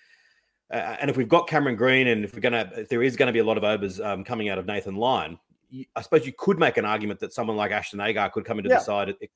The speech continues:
Speaker 1: at the expense of one of the quicks, partially to strengthen the batting and partially to say, "We've got Green, we've got, um, you know, two quicks already. Do we need effectively four quicks, given that the spinners are gonna bowl, um, a lot of overs?" So I think that then you'd say, "Well, who would Agar come in for?"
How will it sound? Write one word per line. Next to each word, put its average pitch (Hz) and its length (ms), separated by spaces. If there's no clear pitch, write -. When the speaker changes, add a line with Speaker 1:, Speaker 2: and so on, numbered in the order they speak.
Speaker 1:
at 123 100
the 117 80
expense 123 360
of 104 60
one 113 120
of 98 60
the - 60
quicks, - 400
partially 170 480
to 123 80
strengthen 123 360
the 104 100
batting 113 300
and 101 100
partially 127 360
to 104 80
say, 123 140
"We've 107 200
got 120 220
Green, 113 180
we've 98 140
got, 127 180
um, 101 420
you 117 120
know, 98 80
two - 280
quicks - 280
already. 110 520
Do 127 140
we 123 100
need 120 220
effectively 107 460
four 123 420
quicks, - 360
given 107 220
that 107 100
the - 80
spinners 110 280
are 101 40
gonna 98 180
bowl, 98 340
um, 92 220
a 101 80
lot 98 180
of 90 80
overs?" 98 320
So 110 180
I 131 80
think 185 240
that 156 140
then 127 180
you'd 110 140
say, 117 120
"Well, 113 140
who 131 200
would 113 260
Agar 107 340
come 107 200
in 139 120
for?" 104 380